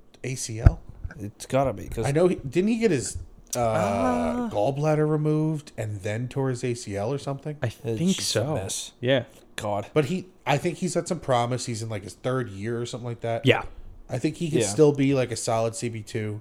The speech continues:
Speaker 2: Mm-hmm.
Speaker 1: Um, so we'll kinda leave that alone.
Speaker 3: Yeah,
Speaker 1: We
Speaker 3: C B two, C B three
Speaker 1: But it, it's tough to
Speaker 3: ish.
Speaker 1: give
Speaker 3: Yeah.
Speaker 1: grades to guys that when there's no starter
Speaker 3: It's
Speaker 1: there.
Speaker 3: hard.
Speaker 2: Yeah.
Speaker 3: It's hard. Yeah.
Speaker 1: And then you look at maybe slot corner, Cordell Flott.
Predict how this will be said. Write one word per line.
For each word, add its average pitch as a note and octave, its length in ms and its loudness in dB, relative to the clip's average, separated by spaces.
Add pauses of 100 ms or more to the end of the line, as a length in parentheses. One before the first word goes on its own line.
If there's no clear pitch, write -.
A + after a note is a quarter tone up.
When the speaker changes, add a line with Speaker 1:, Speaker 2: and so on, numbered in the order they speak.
Speaker 2:
Mm-hmm. - 680 -10
Speaker 1:
Um, G2+ 580 0 (520)
so - 180 2
we'll D#3 140 4
kinda F3 180 4
leave E3 120 2
that D3+ 80 10
alone. C#3 100 6
Speaker 3:
Yeah, - 120 8
Speaker 1:
We D3+ 80 6
Speaker 3:
C A3+ 100 8
B F#3+ 140 6
two, E3 260 8
C - 180 4
B C#3 160 2
three - 180 -2
Speaker 1:
But F#3+ 100 8
it, A2+ 140 6
it's A#2+ 240 8
tough - 180 4
to D#3+ 60 0
Speaker 3:
ish. D3 60 0
Speaker 1:
give D#3+ 160 4
Speaker 3:
Yeah. C3+ 160 6
Speaker 1:
grades D#3 340 2
to D3 80 0
guys A2 380 0
that A#2+ 160 -8 (120)
when C3 180 -4
there's B2+ 200 -2
no B2+ 200 0
starter C3+ 640 -2
Speaker 3:
It's - 160 8
Speaker 1:
there. C3 100 8
Speaker 3:
hard. F#2+ 180 4
Speaker 2:
Yeah. A2 200 2
Speaker 3:
It's - 200 4
hard. G2+ 220 2 (200)
Yeah. C#3+ 180 4
Speaker 1:
And C#3+ 80 0
then D3 160 2
you D3 100 2
look D3 240 2
at C3 160 2
maybe C3 220 -2
slot B2 340 0
corner, C3+ 520 -2
Cordell A#2+ 400 -4
Flott. A#2 460 -2